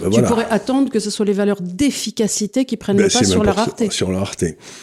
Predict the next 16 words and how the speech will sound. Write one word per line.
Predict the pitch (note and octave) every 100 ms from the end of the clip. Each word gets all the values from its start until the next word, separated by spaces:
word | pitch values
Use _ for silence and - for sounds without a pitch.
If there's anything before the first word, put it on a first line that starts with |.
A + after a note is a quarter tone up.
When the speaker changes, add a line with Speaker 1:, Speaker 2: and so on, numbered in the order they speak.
| - - - - _ _ _ _ -
Speaker 2:
Et | F2+
donc, | G2+ F#2+
je | F2+
suis | F#2+ - - F#2 F#2 C#2+
depuis | C2+ - C#2+
toujours | - D2+ D2+ F#2+ C3+ C3+ A2+ -
un | - D2+
ratio | - - - B2 C#3+ D3+
qui | - -
est | F#2
le | D#2+ E2
ratio | E2 E2+ - - C3 - -
entre | F2 D#2+ - - E2+ D2+ - -
le | - F2+
cours, | - - C#2+ -
le | - F2+ E2 C#2 C2+ B1